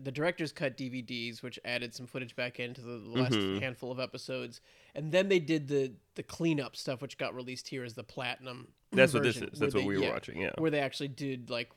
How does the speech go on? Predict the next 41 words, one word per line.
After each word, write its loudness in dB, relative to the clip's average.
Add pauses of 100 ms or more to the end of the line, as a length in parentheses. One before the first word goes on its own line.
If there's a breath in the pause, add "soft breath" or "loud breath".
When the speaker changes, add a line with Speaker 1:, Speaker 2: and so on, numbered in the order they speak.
Speaker 1:
five -4
point -6
one -8
sound -2
or, -4
like, -8
multi-channel -6
sound -4
for -4
it, 0
and -8
they -4
cleaned -10
it -6
up, -6
and -12
it -14
looks -12 (460 soft breath)
nicer, 2
but -2 (160)
I'm -4
sure 0
there's 2
a, -2 (120)
an -6
H -6
D -6
version -8 (220)
in -6
Japan, 2
and -2
I 0
would -4
assume -8
that -10
that's -6
what -8
we -8
are -10
gonna -12
get. -10